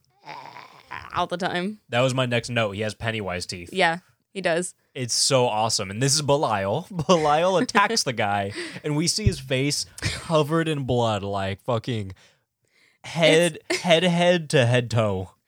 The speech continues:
Speaker 1: It's funny because he's so small.
Speaker 2: <coughs> He's so tiny.
Speaker 1: <laughs> He's tiny.
Speaker 2: You feel like you could attack him, but you don't know what to do also. You see that, and you're like, "Uh, yeah, you just let it attack
Speaker 1: Yeah,
Speaker 2: you.
Speaker 1: I'm gonna
Speaker 2: What,
Speaker 1: leave.
Speaker 2: what are you gonna, no, you're gonna let it attack you. What are you gonna do? You're not gonna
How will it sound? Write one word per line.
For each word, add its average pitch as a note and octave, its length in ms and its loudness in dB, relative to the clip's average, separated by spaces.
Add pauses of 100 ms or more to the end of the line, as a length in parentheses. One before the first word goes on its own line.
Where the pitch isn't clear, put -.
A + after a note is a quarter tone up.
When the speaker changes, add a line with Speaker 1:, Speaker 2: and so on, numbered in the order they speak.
(360)
Speaker 1:
It's A#3+ 280 -2
funny C4+ 240 0
because D#4 280 -2
he's A#3+ 180 -8
so A3+ 220 2
small. A3 760 0
Speaker 2:
<coughs> - 60 -20 (320)
He's A2+ 160 -2
so G#2+ 160 2
tiny. F2+ 440 -4
Speaker 1:
<laughs> - 40 -20
He's - 380 0 (140)
tiny. - 360 0
Speaker 2:
You C#3 200 -4
feel E3+ 180 0
like E3+ 160 2
you F#3 60 -2
could F#3 100 0
attack B2+ 320 2
him, E3 140 0
but C#3+ 120 -2
you C3+ 80 -8
don't C3 160 0
know D3+ 100 -2
what D3 100 -2
to A2+ 80 -4
do A2 200 -2
also. G#2 240 0
You G#2+ 120 -4
see C#3 180 0
that, B2+ 160 2
and - 80 0
you're B2 120 0
like, A2+ 280 -2
"Uh, C#3+ 580 2
yeah, A#2 200 -2
you G#2+ 160 -4
just A2 160 -4
let G#2 160 0
it G2 80 -2
attack G2+ 260 0
Speaker 1:
Yeah, A3+ 160 2
Speaker 2:
you. E3+ 60 0
Speaker 1:
I'm F3+ 120 0
gonna F3+ 140 -6
Speaker 2:
What, F3+ 100 -2
Speaker 1:
leave. E3 240 -8
Speaker 2:
what C3 60 -4
are C3 40 0
you C3 80 0
gonna, A2 260 -6
no, F#3 180 0
you're C3 120 0
gonna C3+ 140 0
let C#3 200 6
it D3 60 4
attack E3 360 0
you. A#2+ 80 0
What C3 140 0
are - 20 -2
you E3 60 -2
gonna E3+ 120 -4
do? F3 160 0
You're A#2+ 140 -2
not C#3+ 140 0
gonna F#2 220 -2